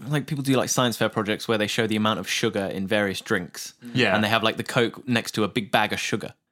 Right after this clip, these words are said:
Speaker 1: And you look at it and you go, "Okay, I can see exactly how much sugar is there." If I was to make a recipe w-,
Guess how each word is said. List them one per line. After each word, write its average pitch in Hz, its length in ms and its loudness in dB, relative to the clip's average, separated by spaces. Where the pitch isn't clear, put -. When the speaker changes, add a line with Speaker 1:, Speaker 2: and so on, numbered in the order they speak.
Speaker 1:
And 139 80 4
you 160 80 6
look 185 160 0
at 117 60 4
it - 20 4
and 107 80 2
you 110 80 -2
go, 110 140 4
"Okay, - 200 0
I 87 80 -4
can 113 140 -8
see - 140 -4
exactly 104 380 0
how 95 120 -2
much 87 160 -2
sugar 95 260 -2
is 90 120 -8
there." - 240 -4
If - 100 0
I 147 80 6
was 139 140 2
to - 80 2
make 123 180 2
a 110 40 -2
recipe 110 400 0
w-, 90 180 -6